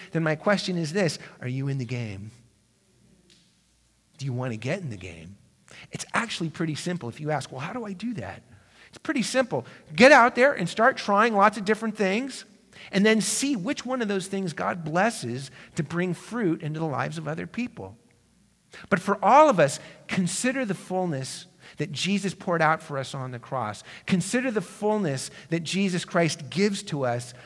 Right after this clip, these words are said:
by means of his gospel. Jesus took our emptiness in order to give us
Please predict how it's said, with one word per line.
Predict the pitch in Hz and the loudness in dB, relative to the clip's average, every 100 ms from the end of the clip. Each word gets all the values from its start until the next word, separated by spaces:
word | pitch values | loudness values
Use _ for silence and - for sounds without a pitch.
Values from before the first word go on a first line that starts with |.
| - | -6
by | 151 147 | -2 0
means | 151 151 139 | 0 -2 -4
of | |
his | 139 143 - | -6 -6 -4
gospel. | 143 147 151 - 113 | 0 0 -2 -6 -10
Jesus | 107 170 226 214 | -4 -2 -2 -4
took | - 208 196 | -6 -8 -4
our | 160 | -4
emptiness | - 165 151 139 117 - | -2 -4 -4 -6 -8 -8
in | 135 | -10
order | 131 127 | -10 -10
to | 120 | -8
give | 135 139 | -6 -4
us | 123 | -4